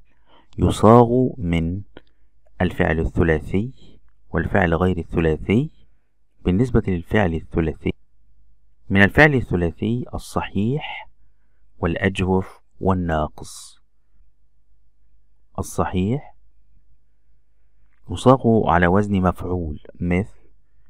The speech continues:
سمع مسموع، أكل مأكول. الأجوف الذي وسطه حرف علة،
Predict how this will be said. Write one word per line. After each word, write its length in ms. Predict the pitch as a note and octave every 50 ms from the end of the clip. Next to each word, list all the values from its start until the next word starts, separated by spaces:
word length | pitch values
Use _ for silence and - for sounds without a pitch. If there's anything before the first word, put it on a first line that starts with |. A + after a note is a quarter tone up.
| - - - - - - - - -
سمع 760 | - - - G2+ F#2+ G2+ G#2+ A2 A#2 A#2+ C#3 E3 F#3+ - - - - - - - F2
مسموع، 920 | E2 - - - - - E2+ E2+ E2+ E2 E2 D#2+ D2+ D2 D2 D2 C#2+ - - - - - - - - - - - _ _ - - - - - - - - - -
أكل 420 | F#2 F2+ - - F#2+ G2 A2 B2+ - - -
مأكول. 680 | G2 E2+ - - - - - - E2+ E2 D#2+ D#2 D#2 - - - - - - - - - - - - - - - - - - - - - -
الأجوف 500 | G2 F#2 - F2 F2 - F2+ G2+ A#2 C#3+ - - - - - G2
الذي 300 | G2 A2 A#2 A2+ A2+ G#2
وسطه 520 | A2 - - G2 - - F2 E2 E2 D#2
حرف 360 | - - - F#2 F2 - -
علة، 420 | D#2 D#2 F2 G#2 A#2+ C#3 E3 G3